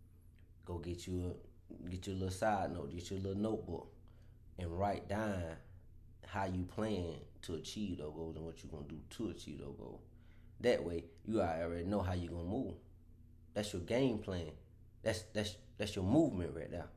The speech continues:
And the only thing you got left to do is put ten toes down and step on it and keep it going. Once you write it down, you know what your goals are, write it down.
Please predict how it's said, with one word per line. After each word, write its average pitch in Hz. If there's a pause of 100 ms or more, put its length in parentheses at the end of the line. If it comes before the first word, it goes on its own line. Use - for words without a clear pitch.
(800)
And 90
the 101
only 117
thing 117
you 135
got 107
left 107
to -
do 110 (840)
is 104
put -
ten 113
toes 107
down 113 (840)
and 92
step -
on 90
it 76 (1500)
and 92
keep 117
it 90
going. 107 (920)
Once 135
you 135
write 135
it 101
down, 117 (500)
you 101
know 123
what 123
your 123
goals 127
are, 139 (140)
write 127
it 101
down. 131